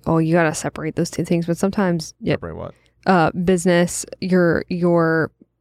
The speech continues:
Speaker 1: business interactions and your marriage interactions, but, like, y-, sometimes
Speaker 2: Very difficult.
Speaker 1: you can't,
Speaker 2: Very
Speaker 1: you can't
Speaker 2: difficult. I, I'd
Speaker 1: always
Speaker 2: say,
Speaker 1: do that.
Speaker 2: I would say for the most part, though, we're
Speaker 1: It's not
Speaker 2: pretty
Speaker 1: bad to strive for.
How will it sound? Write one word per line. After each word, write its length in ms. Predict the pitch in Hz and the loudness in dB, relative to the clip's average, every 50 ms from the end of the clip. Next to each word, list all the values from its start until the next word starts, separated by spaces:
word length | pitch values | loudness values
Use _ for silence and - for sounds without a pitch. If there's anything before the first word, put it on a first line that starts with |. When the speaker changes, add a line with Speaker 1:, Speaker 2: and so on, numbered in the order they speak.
| _ - 185 | _ -14 -4
Speaker 1:
business 360 | 165 190 185 165 175 175 165 | -2 -2 0 2 0 0 0
interactions 580 | 160 165 175 175 160 160 160 - - 170 165 160 | 0 2 2 2 2 2 0 0 -2 -2 0 0
and 140 | 160 160 160 | -2 -2 0
your 260 | 156 156 151 151 147 | 0 -2 -2 -2 -4
marriage 400 | - 160 170 165 151 156 160 160 | -2 0 0 2 2 2 2 2
interactions, 580 | 175 165 165 165 160 160 165 - - 170 165 170 | 2 2 2 2 2 0 0 0 0 0 0 0
but, 140 | - - - | -2 -2 0
like, 380 | - - 190 - - - - _ _ _ _ - - - - | 0 0 -2 -2 -6 -14 -20 _ _ _ _ -20 -18 -14 -12
y-, 80 | - - - _ _ _ _ | -12 -12 -14 _ _ _ _
sometimes 600 | - - - 180 180 165 170 156 147 147 151 143 - | -8 -4 -2 -2 0 0 0 -2 -2 -4 -6 -4 0
Speaker 2:
Very 160 | - 139 135 131 | 2 2 4 4
difficult. 360 | 143 135 139 123 117 107 104 | 2 -2 -2 -4 -4 -4 -4
Speaker 1:
you 60 | 196 | -6
can't, 380 | - - - 233 226 214 - - _ _ _ _ | -2 0 0 2 2 0 0 -2 _ _ _ _
Speaker 2:
Very 160 | - 147 143 | -2 0 0
Speaker 1:
you 80 | 147 | 2
can't 140 | 139 247 247 240 | 0 0 0 2
Speaker 2:
difficult. 80 | 240 | 2
I, 40 | 240 | 4
I'd 40 | 233 | 4
Speaker 1:
always 200 | 226 226 226 226 | 4 4 2 2
Speaker 2:
say, 60 | 247 254 | 2 0
Speaker 1:
do 100 | 254 269 | 0 0
that. 280 | 208 156 151 160 165 - | 2 2 2 0 0 0
Speaker 2:
I 80 | - 185 | 0 0
would 160 | 202 226 202 | 0 0 -2
say 140 | - 240 226 | -2 -4 -2
for 120 | - - | -2 -2
the 80 | 190 170 | -2 0
most 260 | 147 143 151 151 - | 0 -2 -2 -2 0
part, 220 | - 175 165 170 170 | 0 0 0 0 0
though, 160 | 175 180 180 | -2 -2 0
we're 120 | 165 143 143 | 2 0 2
Speaker 1:
It's 80 | 139 | 2
not 80 | 311 330 | 2 0
Speaker 2:
pretty 100 | 320 285 | 2 2
Speaker 1:
bad 160 | 320 311 269 226 | 0 0 0 -2
to 40 | |
strive 320 | 233 - - 240 359 349 269 | -4 -2 -2 0 0 -2 0
for. 380 | - 180 - - 202 247 240 | 0 0 0 2 0 0 -2